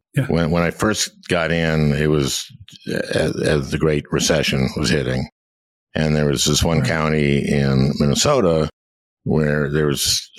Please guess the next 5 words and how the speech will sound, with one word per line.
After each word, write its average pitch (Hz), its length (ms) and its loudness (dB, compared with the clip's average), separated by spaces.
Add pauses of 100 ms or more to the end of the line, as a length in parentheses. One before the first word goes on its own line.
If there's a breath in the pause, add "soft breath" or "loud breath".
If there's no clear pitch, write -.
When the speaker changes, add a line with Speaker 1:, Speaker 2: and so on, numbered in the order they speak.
(120)
Speaker 2:
uh, 69 440 0
Alexandria 78 800 0
Technical 85 800 -2 (120)
College, 92 480 0 (500)
Speaker 1:
Mm. 156 300 2